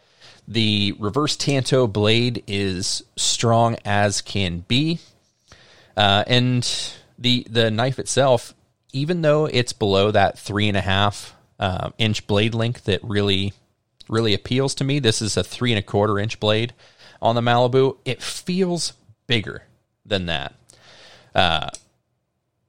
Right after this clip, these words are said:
I said, "My hands are, are quite large. My hands overtake the scale of the Malibu, so I cannot fit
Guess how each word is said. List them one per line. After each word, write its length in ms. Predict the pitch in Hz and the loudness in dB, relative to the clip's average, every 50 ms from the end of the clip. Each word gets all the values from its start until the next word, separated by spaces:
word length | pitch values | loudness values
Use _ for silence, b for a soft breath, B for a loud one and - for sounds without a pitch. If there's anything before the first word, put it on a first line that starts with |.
| _ - | _ -8
I 20 | |
said, 200 | - - 120 98 | -4 -4 -2 0
"My 180 | 104 120 135 139 | 2 2 2 2
hands 320 | 135 139 135 135 131 113 | 2 0 0 -2 0 2
are, 320 | 117 107 104 104 101 - - - | 4 4 4 4 2 -2 -6 -10
are 80 | 101 | -10
quite 340 | - - - 131 127 117 78 | -10 2 4 4 4 4 4
large. 480 | 110 113 113 113 117 117 113 - - - | 4 6 6 6 4 2 -2 -4 -8 -4
My 200 | 117 127 143 147 | -2 -2 -2 -2
hands 340 | 135 135 131 127 127 117 - - | -2 -2 -2 -2 -4 -4 -4 -2
overtake 680 | 120 131 131 117 123 113 - - - 104 101 - - | 0 0 0 0 -2 -4 -4 -4 -4 -4 -4 -6 -8
the 100 | - 95 | -8 -6
scale 600 | - - - - 98 87 85 85 - 65 - - - _ _ _ | -4 -4 -6 -4 -6 -6 -6 -6 -10 -10 -12 -14 -18 _ _ _
of 160 | 107 101 87 | -2 0 0
the 60 | 98 | -2
Malibu, 440 | 92 92 90 82 - - 69 58 - | -4 -2 -4 -4 -6 -8 -10 -10 -8
so 160 | - - 110 | -4 0 2
I 140 | 98 113 131 | 2 2 0
cannot 480 | - - 120 107 101 104 110 - - - | 0 -2 -2 -2 0 -2 -2 -4 -6 -10
fit 420 | - - - 101 98 - - | -8 -2 0 0 0 -2 -4